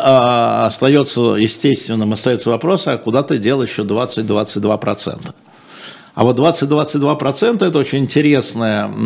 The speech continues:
а, часть населения, которые, а, в принципе, находятся в дискомфорте, именно вот связанном с войной. Они так обычно никак,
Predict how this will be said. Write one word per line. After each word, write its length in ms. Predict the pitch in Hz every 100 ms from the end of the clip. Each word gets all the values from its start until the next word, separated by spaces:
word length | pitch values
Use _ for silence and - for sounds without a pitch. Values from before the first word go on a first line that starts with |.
| 104
а, 640 | 101 101 101 101 101 98
часть 380 | 95 - 117 -
населения, 680 | 110 - 151 220 233 117 - - - - - _
которые, 760 | - 123 - 185 165 160 143 131 - 139 131
а, 560 | 127 117 113 110 107
в 100 | - -
принципе, 840 | - 170 147 - 131 139 139 113 - - _ _ _ _ _ _ _ _ _ - - _ _ _ _ - - -
находятся 480 | 123 117 185 143 135
в 80 | 117
дискомфорте, 720 | 127 - 123 - - - - _ _ _ _ _ _ _ -
именно 520 | 165 180 151 127 107
вот 180 | 107 -
связанном 680 | - 131 151 110 123 113 92 - -
с 120 | -
войной. 340 | 117 110 76 - _ _ _ _ _ - _ _ _ _ - -
Они 260 | - 202
так 260 | 214 220 -
обычно 480 | 175 175 202 - 160
никак, 600 | 156 170 - - - -